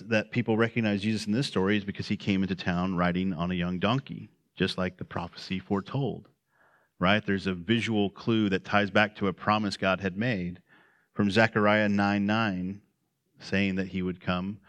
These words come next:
into town. "Your ki-, here comes your king riding on a colt, the foal of a donkey." So it's very specific,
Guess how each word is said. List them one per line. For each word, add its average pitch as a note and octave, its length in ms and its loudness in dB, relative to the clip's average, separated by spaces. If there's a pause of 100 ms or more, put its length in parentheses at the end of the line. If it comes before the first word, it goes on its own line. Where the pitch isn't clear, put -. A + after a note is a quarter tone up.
(380)
into - 220 -4
town. G2 480 -2
"Your F2 120 -4
ki-, G2+ 280 -6
here F#2+ 160 -2
comes A2 280 -2
your B2 120 2
king G#2+ 460 0
riding F#2+ 600 -4 (120)
on F2+ 440 -6 (560)
a F#2+ 160 -6
colt, G#2+ 400 0 (100)
the F#2 120 -2
foal G2 640 0 (380)
of F#2+ 140 -4
a G2 40 -2
donkey." F2+ 580 -4 (840)
So - 80 0
it's F#2+ 80 0
very C3+ 200 8
specific, C#3+ 600 0